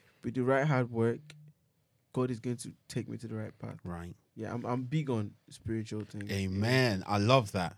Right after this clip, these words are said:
Speaker 1: Yeah.
Speaker 2: Bizu, I feel like this guy is come packaged for you.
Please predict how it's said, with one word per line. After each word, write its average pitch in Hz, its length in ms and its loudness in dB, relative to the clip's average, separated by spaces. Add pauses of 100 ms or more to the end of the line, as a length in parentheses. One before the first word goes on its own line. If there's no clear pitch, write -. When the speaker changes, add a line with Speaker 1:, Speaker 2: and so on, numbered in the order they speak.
Speaker 1:
Yeah. 110 160 -8 (840)
Speaker 2:
Bizu, 104 320 4 (1080)
I 104 80 0
feel 131 180 0
like 104 320 0 (100)
this 98 360 -4
guy 95 180 0
is 87 140 -2
come 95 200 -4
packaged 90 380 -6
for - 180 -12
you. 76 160 -10